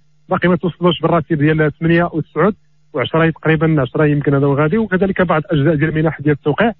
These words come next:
باقي ما خداوش اللاعبين، وثلاثة حتى أربعة ديال المنح ديال المباريات باقي ما توصلوش ديال اللاعبين،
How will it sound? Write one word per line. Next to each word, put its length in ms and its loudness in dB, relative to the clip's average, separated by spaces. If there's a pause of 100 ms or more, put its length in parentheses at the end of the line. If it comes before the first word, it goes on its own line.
باقي 180 -4
ما 60 2
خداوش 320 0
اللاعبين، 360 0 (640)
وثلاثة 720 0
حتى 180 -6
أربعة 260 0
ديال 160 0
المنح 300 -2 (340)
ديال 100 2
المباريات 440 0
باقي 180 -4
ما 80 0
توصلوش 400 -6
ديال 220 2
اللاعبين، 580 0